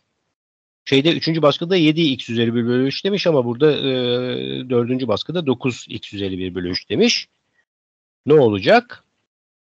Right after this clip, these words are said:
E, bir bölü üçü başa indireceğiz. Dokuz kere bir bölü üç yani dokuz bölü üç, üç olacak. X üzeri bir bölü üç, bir bölü üçten de bir çıkarınca yukarısı eksi iki bölü üç olacak, değil mi?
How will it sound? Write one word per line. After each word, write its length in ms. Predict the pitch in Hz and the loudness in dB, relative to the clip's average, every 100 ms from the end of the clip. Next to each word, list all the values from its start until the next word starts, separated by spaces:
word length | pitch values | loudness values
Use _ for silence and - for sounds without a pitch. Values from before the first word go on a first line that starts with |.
| _ - | _ 0
E, 360 | 127 117 110 | 2 4 2
bir 220 | 127 147 117 | 2 2 2
bölü 280 | 110 107 | 2 2
üçü 400 | 104 - 226 233 - - | 0 2 2 2 -6 0
başa 240 | 120 - | 0 2
indireceğiz. 880 | 110 95 90 87 85 82 - - - _ _ _ - | 0 -2 -4 -8 -8 -8 -8 -8 -10 _ _ _ -8
Dokuz 280 | 107 135 - | -6 -6 -4
kere 260 | 107 92 | -4 -2
bir 160 | 98 87 | -4 -6
bölü 180 | 85 175 | -4 -4
üç 180 | 208 | -4
yani 220 | 98 101 151 | -4 -2 -4
dokuz 280 | 107 104 | -2 -6
bölü 220 | 92 90 175 | -4 -4 -4
üç, 180 | 233 - | -4 -6
üç 200 | 160 - | -6 -4
olacak. 360 | 90 82 60 _ _ _ _ _ _ | -8 -10 -16 _ _ _ _ _ _
X 280 | 175 170 - | -6 -6 -4
üzeri 380 | 131 135 233 170 | 0 2 2 2
bir 220 | 165 139 | 2 4
bölü 260 | 120 151 | 2 2
üç, 400 | 247 - - - - _ _ | 0 -2 -4 -6 -12 _ _
bir 180 | 143 143 | -2 0
bölü 180 | 143 143 | 2 0
üçten 340 | - 143 143 | 2 0 2
de 140 | 139 | 0
bir 160 | 143 196 | 0 -2
çıkarınca 560 | - - 120 117 139 226 | -4 0 2 2 2 0
yukarısı 480 | 160 135 123 - | 2 0 0 -2
eksi 440 | 269 156 127 - 160 | -2 -2 -4 -2 -2
iki 220 | 127 120 | -2 0
bölü 280 | 104 98 98 | 0 2 -2
üç 140 | - | -2
olacak, 500 | 92 90 131 226 _ | -6 -2 -2 -2 _
değil 120 | 202 | 2
mi? 120 | 262 | 2